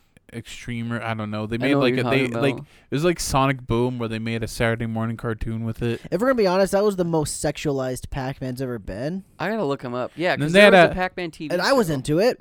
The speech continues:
Speaker 1: There, they also had a, another, they had a Pac girl with, like, braids and glasses.
Speaker 3: I'm not into her.
Speaker 1: Oh.
Speaker 3: She's scary.
Speaker 2: It's called Pac-Man and the Ghostly Adventures.
Speaker 3: He's got those doomy eyes.
Speaker 1: Yeah. What?
Speaker 2: <laughs>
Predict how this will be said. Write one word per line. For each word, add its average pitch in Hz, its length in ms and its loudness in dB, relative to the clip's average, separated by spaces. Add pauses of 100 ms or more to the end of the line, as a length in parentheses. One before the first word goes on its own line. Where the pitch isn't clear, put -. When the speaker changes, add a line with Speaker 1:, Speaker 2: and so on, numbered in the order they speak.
(160)
Speaker 1:
There, 135 320 4
they 147 220 4
also 151 280 4
had 143 100 6
a, 120 260 6
another, 120 500 0
they 120 180 -2
had 120 120 2
a 113 60 0
Pac - 400 0
girl 113 280 2
with, 113 200 -4
like, 113 160 -4
braids 117 540 -2
and 110 140 -6
glasses. 110 840 -4
Speaker 3:
I'm 160 180 -4
not 165 240 2
into 143 240 -2
her. 123 380 -8 (400)
Speaker 1:
Oh. 107 100 -18
Speaker 3:
She's 139 220 -8
scary. 120 560 -4
Speaker 2:
It's 127 180 -4
called 131 640 0 (640)
Pac-Man 156 640 -4
and 127 180 -10
the 127 60 -8
Ghostly 131 540 -8
Adventures. 113 520 -10
Speaker 3:
He's 156 120 -2
got 202 200 2
those 196 180 4
doomy 143 480 0
eyes. 95 560 -10
Speaker 1:
Yeah. 110 280 -12 (600)
What? 110 260 -4 (920)
Speaker 2:
<laughs> 147 120 4